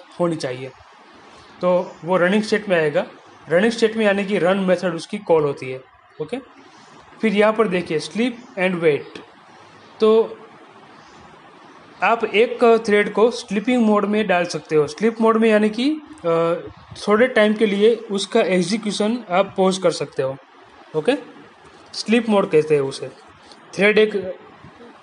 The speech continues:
running mode में है आपका, और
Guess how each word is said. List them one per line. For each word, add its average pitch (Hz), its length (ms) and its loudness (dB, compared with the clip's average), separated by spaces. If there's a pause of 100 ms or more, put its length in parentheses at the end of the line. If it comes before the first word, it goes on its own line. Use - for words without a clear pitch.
(160)
running 170 520 2 (240)
mode 185 220 4
में 175 140 2
है 160 60 0
आपका, 156 380 -2 (460)
और 196 360 2